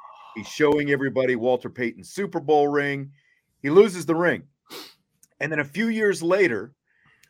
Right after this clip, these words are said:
Speaker 2: I don't know if it was, I, I don't think it was that same kid. Like, they gave somebody that they knew, like a cousin or something, the couch, like a, a couch from the house to go to college, like his apartment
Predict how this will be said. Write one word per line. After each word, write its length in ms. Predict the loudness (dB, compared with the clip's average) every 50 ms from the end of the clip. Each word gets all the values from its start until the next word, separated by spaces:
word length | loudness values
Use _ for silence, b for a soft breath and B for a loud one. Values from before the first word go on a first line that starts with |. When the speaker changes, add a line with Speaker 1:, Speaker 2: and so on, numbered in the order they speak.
| _ _ _ _ -4
Speaker 2:
I 40 | -2
don't 80 | 2 2
know 40 | 2
if 120 | 2 0
it 80 | -2 -2
was, 160 | -2 -4 -4
I, 140 | -6 -10 -4 -2
I 60 | 0
don't 100 | 2 4
think 140 | 4 2 2
it 60 | 2
was 160 | -2 -2 -4 -8 -6 0
that 260 | 2 2 2 0 -4
same 380 | -8 -6 -4 -4 -4 -4 -6 -8
kid. 440 | -8 -4 -2 0 2 2 0 -2 -4
Like, 300 | -4 -2 -2 -2 -2 _ _ _ _ _ -10 -4
they 160 | -4 -4 -4
gave 640 | -4 -6 -4 -2 0 0 0 0 -2 -2 -4 -10 -20 _ _
somebody 560 | -16 -8 -6 -6 -4 0 0 0 0 0 -2
that 220 | -2 -4 -4 -4 -4
they 100 | -4 -2
knew, 240 | -2 -2 -4 -2
like 220 | -2 -4 -4 -4 -8
a 40 | -12
cousin 460 | -12 -8 -4 -4 -4 -4 -6 -8 -10
or 100 | -10 -12
something, 560 | -12 -10 -12 -12 -10 -10 -10 -10 -10 -10 -10
the 100 | -12 -12
couch, 760 | -12 -10 -6 -2 0 2 2 2 0 -2 -8 -16 -18 -18 -20 _ _ _ _ _ _ _ _ _ _ _
like 180 | -4 -2 0 0
a, 100 | -2 -4 -4 _ _ -10
a 80 | -10 -6
couch 340 | -2 0 2 2 0 -2
from 160 | -4 -8 -6 -4
the 100 | -4 -2
house 580 | -2 0 0 0 -2 -2 -6 -10 -16 -20 -20 _ _ _ _ _ _ _ _ _ _ -14
to 80 | -8 -2
go 100 | 0 0
to 80 | 0 0
college, 600 | 2 4 6 6 4 2 -4 -14 -20 -20 -20 _ -10
like 160 | -10 -10 -8
his 140 | -8 -10 -10
apartment 500 | -8 -4 -2 -2 -2 -2 -4 -10 -10